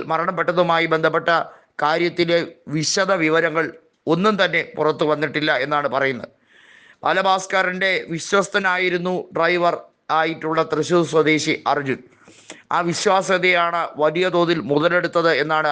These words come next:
അദ്ദേഹത്തിൻ്റെ പിതാവ് പറഞ്ഞിരിക്കുന്നത്. ബാലഭാസ്കറിന് വലിയ തോതിൽ സുഹൃത്തുക്കളെ വിശ്വാസമായിരുന്നു. ഈ വിശ്വാസം അതിര് കടന്നിരുന്നു. അത് ഒരു പരിധിവരെ അദ്ദേഹത്തിൻ്റെ ജീവിതത്തിൻ്റെ തകർച്ചയ്ക്ക് കാരണമായതായി പിതാവ് കൃത്യമായി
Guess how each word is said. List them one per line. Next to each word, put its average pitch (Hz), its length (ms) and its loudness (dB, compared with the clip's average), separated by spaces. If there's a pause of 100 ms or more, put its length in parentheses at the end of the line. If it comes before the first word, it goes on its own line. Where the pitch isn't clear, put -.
(140)
അദ്ദേഹത്തിൻ്റെ 156 400 0
പിതാവ് 156 560 0
പറഞ്ഞിരിക്കുന്നത്. 135 640 -2 (640)
ബാലഭാസ്കറിന് 175 800 0 (120)
വലിയ 160 360 0
തോതിൽ 170 280 -2 (120)
സുഹൃത്തുക്കളെ 156 560 0
വിശ്വാസമായിരുന്നു. 147 880 -2 (500)
ഈ 165 160 2
വിശ്വാസം 175 580 2 (180)
അതിര് 165 360 2
കടന്നിരുന്നു. 147 580 -4 (460)
അത് 170 200 2 (180)
ഒരു 175 280 2
പരിധിവരെ 165 640 0 (360)
അദ്ദേഹത്തിൻ്റെ 165 520 0 (120)
ജീവിതത്തിൻ്റെ 165 760 2 (320)
തകർച്ചയ്ക്ക് 165 640 -2
കാരണമായതായി 160 840 0 (420)
പിതാവ് 160 420 0 (300)
കൃത്യമായി 170 480 -2